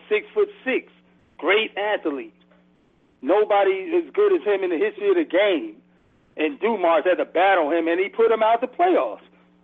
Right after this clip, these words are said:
a few times until Jordan broke through. So they,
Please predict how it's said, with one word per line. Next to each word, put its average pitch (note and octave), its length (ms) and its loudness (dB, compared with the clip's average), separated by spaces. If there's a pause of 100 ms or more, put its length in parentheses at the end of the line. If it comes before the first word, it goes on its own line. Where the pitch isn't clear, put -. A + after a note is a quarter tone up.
a F#3 60 -2
few G#3+ 200 -8
times F3+ 280 2
until F#3 380 2
Jordan G3 360 2
broke F#3+ 280 -2
through. C#4+ 300 -4 (1080)
So F#3 160 2
they, A3+ 260 0